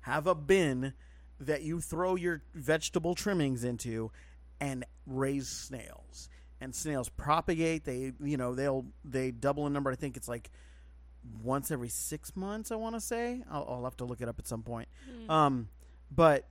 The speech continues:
Speaker 1: you know, it's just, it's incredible. So, and yeah, you tried it, and it was amazing. Escargot is one of those that when it's done right, it's right. When it's done wrong, it is very wrong.
Speaker 2: Mm-hmm.
Speaker 1: So, you know, it, and for anybody that's, like, grossed out by this, I,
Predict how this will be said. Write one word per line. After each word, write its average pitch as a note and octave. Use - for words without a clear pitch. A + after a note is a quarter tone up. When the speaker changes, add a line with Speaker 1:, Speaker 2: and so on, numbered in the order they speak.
Speaker 1:
you F#3
know, C#3+
it's E3
just, E3+
it's G#3+
incredible. B3+
So, D#3
and D#3+
yeah, E3+
you C#3+
tried E3+
it, D3
and C3+
it C#3
was C3
amazing. C3
Escargot D3+
is C3
one C3+
of D3
those C#3
that B2+
when B2
it's A#2
done D3+
right, D#3
it's C#3+
right. G2
When D3+
it's C3+
done C3+
wrong, D3+
it B2
is A2+
very G#2+
wrong. G#2+
Speaker 2:
Mm-hmm. A3
Speaker 1:
So, D3
you E3
know, C#3
it, D3
and D3
for D#3
anybody E3
that's, D#3+
like, C#3
grossed C#3
out E3
by C3
this, B2+
I, C3